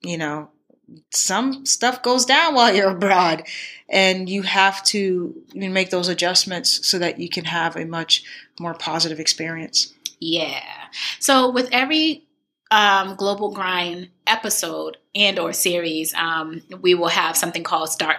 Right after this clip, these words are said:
Speaker 2: Grinding, which is more or less like a call of action. So with that, for episode one, the call of action was to write down three different locations that you might be interested in living in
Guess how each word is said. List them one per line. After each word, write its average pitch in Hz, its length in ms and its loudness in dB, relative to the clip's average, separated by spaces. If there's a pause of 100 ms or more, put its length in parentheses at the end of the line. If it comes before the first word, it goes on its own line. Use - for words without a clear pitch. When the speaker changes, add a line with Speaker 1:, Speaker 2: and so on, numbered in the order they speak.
Speaker 2:
Grinding, 160 520 -2
which 151 160 -2
is 156 240 -6
more 170 200 -4
or 165 40 -2
less 156 200 -2
like 156 160 -8
a 139 40 -12
call 156 300 -4
of 139 100 -8
action. - 440 -4 (320)
So 202 140 0
with 226 280 2
that, 165 440 2 (280)
for 202 180 8
episode 202 480 4
one, 208 300 2
the 185 40 -4
call 214 240 2
of 214 120 2
action 185 400 0
was 160 220 -2
to 190 120 -2
write 175 240 2
down 165 360 0
three 185 280 -2
different 180 540 -4
locations 165 720 0
that 156 240 0
you 175 60 -6
might 160 200 -6
be 156 140 -4
interested - 460 -4
in 202 120 -6
living 220 300 -2
in 131 200 -12